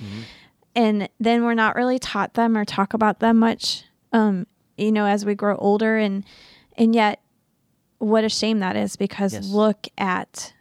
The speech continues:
Speaker 2: the beautiful truth
Speaker 1: Yes.
Speaker 2: that is there when you take the time to not only read it, but to study it and to know it.
Speaker 1: And, and that's why, hey, get a, get a Strong's, um, concordance of the
Speaker 2: Yep.
Speaker 1: Bible and look what the word meanings are.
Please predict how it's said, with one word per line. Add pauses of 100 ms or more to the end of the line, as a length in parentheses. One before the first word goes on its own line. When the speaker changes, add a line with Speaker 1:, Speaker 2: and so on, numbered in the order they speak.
Speaker 2:
the
beautiful
truth
Speaker 1:
Yes.
Speaker 2:
that
is
there (380)
when
you
take
the
time
to
not
only
read
it,
but
to
study
it
and
to
know
it. (160)
Speaker 1:
And,
and
that's
why,
hey, (100)
get
a, (380)
get
a
Strong's, (300)
um, (100)
concordance
of
the
Speaker 2:
Yep.
Speaker 1:
Bible
and
look
what
the
word
meanings
are.